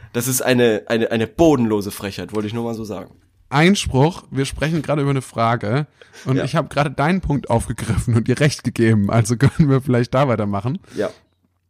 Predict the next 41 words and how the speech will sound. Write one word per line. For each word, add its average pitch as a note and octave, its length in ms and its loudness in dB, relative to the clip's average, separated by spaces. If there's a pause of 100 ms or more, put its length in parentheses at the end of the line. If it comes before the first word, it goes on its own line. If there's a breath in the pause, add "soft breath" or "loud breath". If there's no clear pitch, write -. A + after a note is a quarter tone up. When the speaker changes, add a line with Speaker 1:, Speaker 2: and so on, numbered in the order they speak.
(460)
Speaker 1:
Was B2 160 -2
war C#3+ 100 2
denn D3 100 4
mein A2 160 0
Punkt? - 420 -8
Speaker 2:
<laughs> - 80 -20
Dein E3+ 420 0
Punkt - 560 -2
war, C3 160 4
dass B2 240 -6
manche, C3 320 -4
für - 100 -10
manche B2+ 240 -4
Leute C#3 160 -4
das B2+ 160 -10
absolut - 280 -12
nicht F3+ 140 -6
der F3 80 0
Speaker 1:
Ja. E3 120 4
Speaker 2:
Höhepunkt B2 280 -4
ihrer G#2+ 120 -8
Schulzeit G#2+ 340 -2
ist, A#2 160 -2 (160 loud breath)
Speaker 1:
Ja, F3 120 -2
ist - 40 0
Speaker 2:
sondern C3+ 180 4
Speaker 1:
es C#3 60 0
ja B2+ 100 2
auch A2+ 140 -2
nicht. A2+ 100 -4
Speaker 2:
das, B2 120 -2
Speaker 1:
Ist - 80 -14
Speaker 2:
das - 80 -4
Speaker 1:
es A2+ 80 -4
ja C3+ 60 0
Speaker 2:
absolut - 180 -2
Speaker 1:
auch - 40 0
nicht. D#3 100 2
Speaker 2:
negatives A#2+ 200 -4
Erleb-, - 320 -8
Speaker 1:
Was - 0 -